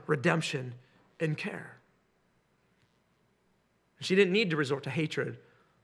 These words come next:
or angst over her situation. And because she wasn't consumed with worry and fear and these other things, she was free to seek first his kingdom. She was free to share Christ with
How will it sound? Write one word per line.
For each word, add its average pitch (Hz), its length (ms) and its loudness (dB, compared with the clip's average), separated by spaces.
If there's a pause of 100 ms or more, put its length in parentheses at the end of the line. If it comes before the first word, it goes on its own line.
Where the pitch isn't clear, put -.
(300)
or 143 180 0
angst - 560 -4 (720)
over 143 180 -2
her 147 100 -4
situation. 156 640 -8 (1700)
And 147 120 -2
because 190 360 0
she - 160 0
wasn't 175 380 4
consumed 170 640 4
with 147 140 -2
worry 175 400 8
and 143 120 0
fear 190 460 4
and 156 100 2
these 160 140 2
other 180 180 6
things, 196 380 6
she - 180 2
was 175 200 2
free 180 400 0 (260)
to - 80 -6
seek - 340 2
first - 340 4
his 185 220 4
kingdom. 185 420 2 (160)
She - 160 6
was 208 180 6
free 247 260 10
to 185 80 8
share 233 300 12
Christ 233 400 6
with 208 180 8